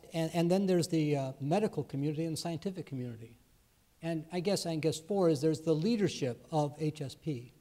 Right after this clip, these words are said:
and P L S research and foundations. I,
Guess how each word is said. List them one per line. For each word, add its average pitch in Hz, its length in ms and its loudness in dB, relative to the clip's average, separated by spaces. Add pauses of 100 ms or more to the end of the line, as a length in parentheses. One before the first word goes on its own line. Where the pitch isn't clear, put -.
and 131 160 -6
P 160 100 0
L 139 160 0
S 135 220 -8
research 147 480 -2 (400)
and 175 180 0
foundations. 156 720 2 (420)
I, 175 200 0